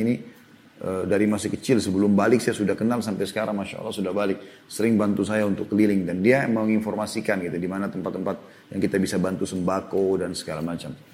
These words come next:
Intinya teman-teman sekalian, ternyata, eh, ada satu ibu duduk gitu, sambil kayak orang yang ngeraya-ngeraya minta. Begitu saya mau kasih, dia bilang, "Jangan kasih ini Ustadz Khalid." Saya bilang, "Kenapa?" Tapi dalam bahasa Arab ya.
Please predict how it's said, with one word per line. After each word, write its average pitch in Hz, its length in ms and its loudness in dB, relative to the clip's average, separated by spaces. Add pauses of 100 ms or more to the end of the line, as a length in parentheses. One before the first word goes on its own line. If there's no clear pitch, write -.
(640)
Intinya 156 260 2
teman-teman 143 400 4
sekalian, 143 400 -2
ternyata, 131 400 -2 (300)
eh, 117 400 -2 (800)
ada 123 160 2
satu - 240 -2
ibu 117 320 6
duduk 110 400 4
gitu, 98 240 -4 (320)
sambil 107 320 2
kayak 104 240 -2
orang 104 240 0
yang 104 160 -2
ngeraya-ngeraya 101 560 -4
minta. 101 320 -2 (400)
Begitu 127 320 2
saya - 80 2
mau 127 80 -2
kasih, 131 240 2
dia 113 80 6
bilang, 90 240 2 (400)
"Jangan 135 240 0
kasih 131 400 -2
ini - 0 -
Ustadz 110 320 -4
Khalid." 107 240 -2 (480)
Saya 101 220 -2
bilang, 131 180 2
"Kenapa?" 110 320 -2
Tapi 110 160 4
dalam 113 160 4
bahasa 117 240 4
Arab 120 160 0
ya. 101 140 -4